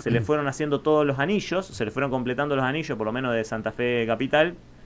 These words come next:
Speaker 1: y, y la ciudad ha quedado amurallada del agua. El tema es que si te llueve mucho adentro, vos no sabés cómo sacarla. Porque si está alta afuera y vos ten-, estás como metido dentro de una pileta,
Speaker 2: Claro.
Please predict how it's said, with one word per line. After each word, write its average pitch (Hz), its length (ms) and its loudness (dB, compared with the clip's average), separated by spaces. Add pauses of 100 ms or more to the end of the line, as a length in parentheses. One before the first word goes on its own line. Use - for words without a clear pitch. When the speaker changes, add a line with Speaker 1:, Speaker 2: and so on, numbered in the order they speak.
(1300)
Speaker 1:
y, 120 380 0
y 113 60 -8
la 101 100 -2
ciudad 131 160 -2
ha 135 40 -2
quedado 151 260 4
amurallada 110 680 2
del 104 160 2
agua. 92 240 0
El 87 80 -8
tema 143 160 -4
es 143 60 -8
que 135 60 -6
si 113 120 -6
te 98 100 -6
llueve 135 260 -2
mucho 143 260 -4
adentro, 147 420 0
vos 120 160 -6
no 127 60 -8
sabés 131 180 -4
cómo 131 220 -6
sacarla. 113 500 2 (380)
Porque 101 160 -4
si 117 60 -6
está 165 200 6
alta 180 240 6
afuera 147 440 4 (260)
y 110 120 -2
vos 139 220 2
ten-, 131 140 -2
estás 135 180 -4
como 135 200 -2
metido 131 280 2
dentro 139 200 -2
de 135 40 -4
una 135 140 0
pileta, 147 480 2 (100)
Speaker 2:
Claro. 110 200 -12